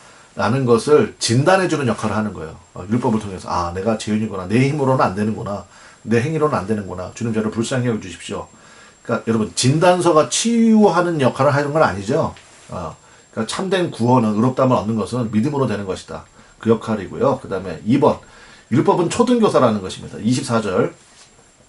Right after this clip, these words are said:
이같이 율법이 우리를 그리스도께로 인도하는 초등교사가 되어 우리로 하여금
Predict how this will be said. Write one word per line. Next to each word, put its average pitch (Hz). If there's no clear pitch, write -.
이같이 175
율법이 160
우리를 147
그리스도께로 151
인도하는 131
초등교사가 143
되어 104
우리로 147
하여금 127